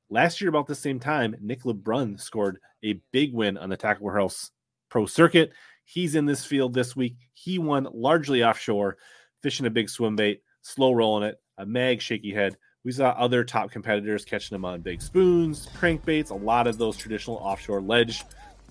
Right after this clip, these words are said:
hair jig type bites. So there should be a lot of things going on. But we also saw people in the top ten heavy in the grass, flipping. So it should be a really cool battle to see what shakes out on top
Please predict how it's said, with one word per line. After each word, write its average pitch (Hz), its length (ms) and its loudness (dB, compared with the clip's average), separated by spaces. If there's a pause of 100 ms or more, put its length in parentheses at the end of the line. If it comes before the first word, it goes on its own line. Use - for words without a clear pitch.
(140)
hair 123 200 0
jig 117 340 0
type 104 280 -4 (100)
bites. 104 500 -4
So 98 380 -8
there 104 80 -10
should - 160 -10
be 110 80 -2
a - 20 0
lot 104 160 2
of 98 80 -6
things 98 200 -8
going 95 180 -6
on. 98 160 -4
But 95 80 -8
we 101 120 -4
also 120 220 0
saw 117 200 0
people 110 240 -6
in 104 60 -4
the 98 60 -4
top 104 260 0
ten 110 320 -2 (440)
heavy 123 300 2
in 113 80 0
the 110 100 0
grass, 101 460 2 (220)
flipping. 117 500 0 (680)
So 101 260 -2
it 113 100 -10
should 110 180 -2
be 104 80 2
a 101 80 2
really 98 160 0
cool 98 220 -4
battle 95 240 2
to 87 80 -12
see - 160 -8
what 92 160 -8
shakes - 280 -8
out 95 120 -6
on 90 120 -10
top 92 280 -6